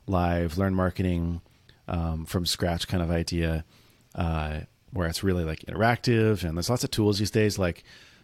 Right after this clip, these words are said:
um, Slides of Friends and, uh, like, all these, like, you know, icebreaker video and, like, all these really interactive ways that you can, um,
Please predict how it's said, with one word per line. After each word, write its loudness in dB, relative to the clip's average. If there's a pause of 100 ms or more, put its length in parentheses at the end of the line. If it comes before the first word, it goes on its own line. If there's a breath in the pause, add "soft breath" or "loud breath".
um, -4
Slides 0
of -4
Friends 0 (100)
and, -4
uh, -6 (920 soft breath)
like, -4
all 2
these, 4
like, -2
you -2
know, -4
icebreaker 0
video 4
and, 2
like, -2
all -2
these 2
really 2
interactive 0
ways 4
that 0
you 2
can, -4 (640 loud breath)
um, -2